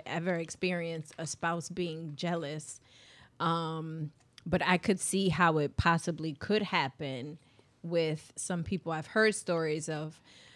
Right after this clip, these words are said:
um, maybe one spouse reaching kind of their goals of where they wanna be, and then the other spouse doesn't feel like they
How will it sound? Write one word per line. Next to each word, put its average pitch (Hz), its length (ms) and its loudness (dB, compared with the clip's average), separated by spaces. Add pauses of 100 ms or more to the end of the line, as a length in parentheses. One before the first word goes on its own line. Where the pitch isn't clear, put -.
(220)
um, 156 460 -2
maybe 180 240 2
one 175 280 4
spouse 165 540 4
reaching 165 760 0
kind 170 220 -2
of 156 120 -2
their 175 200 4
goals 170 520 2
of 156 120 -6
where 165 120 0
they 165 100 0
wanna 151 200 -4
be, 175 280 0
and 160 120 -2
then 156 100 -4
the 165 160 0
other 160 160 -2
spouse 156 360 -2
doesn't 165 340 -2
feel 165 340 2
like 151 220 -4
they 165 340 0